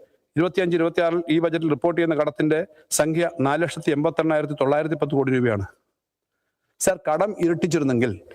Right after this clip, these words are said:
കുറഞ്ഞത് അഞ്ച് ലക്ഷത്തി തൊണ്ണൂറ്റി മൂവായിരത്തി എണ്ണൂറ്റി രണ്ട് കോടി രൂപയിൽ എത്തണമായിരുന്നു. സംസ്ഥാനത്തിന്റെ കടം താങ്ങാവുന്ന പരിധിക്കുള്ളിലാണ് എന്നത് നിലവിൽ ഉപയോഗിക്കുന്ന ഏത് മാനദണ്ഡം വെച്ച് നോക്കിയാലും വ്യക്തമാവും.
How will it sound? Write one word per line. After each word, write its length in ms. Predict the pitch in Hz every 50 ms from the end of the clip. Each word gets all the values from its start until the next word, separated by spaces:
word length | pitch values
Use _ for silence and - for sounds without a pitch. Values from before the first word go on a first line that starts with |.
| - - _ _ _ _ _ _ _ _ _ _ _ _ _ _ _ -
കുറഞ്ഞത് 300 | 143 156 175 185 190 175
അഞ്ച് 220 | 156 143 165 165 196
ലക്ഷത്തി 300 | 196 180 - 190 170 190
തൊണ്ണൂറ്റി 460 | 180 160 147 156 170 180 165 170 185
മൂവായിരത്തി 520 | 180 165 156 156 156 160 160 170 165 -
എണ്ണൂറ്റി 340 | 156 147 151 170 175 160 175
രണ്ട് 140 | 170 165 160
കോടി 240 | - 151 147 151 151
രൂപയിൽ 320 | 143 147 139 143 143 139
എത്തണമായിരുന്നു. 500 | 131 113 139 139 139 131 127 113 104 101 - - -
സംസ്ഥാനത്തിന്റെ 680 | - - 139 139 - 170 165 165 151 170 170 170 170 - 147
കടം 220 | 143 151 160 170 - - -
താങ്ങാവുന്ന 500 | 143 135 151 160 165 160 160 160 160 160
പരിധിക്കുള്ളിലാണ് 840 | - 147 143 139 151 160 147 151 147 147 143 135 139 147 143 127
എന്നത് 340 | 143 139 139 131 135 123 104 107 - - - _ _ _ _ - - _ -
നിലവിൽ 300 | 143 151 175 185 190 180
ഉപയോഗിക്കുന്ന 440 | 165 165 170 165 160 - 165 151 143
ഏത് 280 | 147 165 185 185 202
മാനദണ്ഡം 560 | 190 170 156 156 165 165 170 170 170 170 165
വെച്ച് 140 | 156 143 151
നോക്കിയാലും 420 | 151 143 139 - - 147 135 135 131
വ്യക്തമാവും. 480 | 120 - - 131 117 104 98 98 -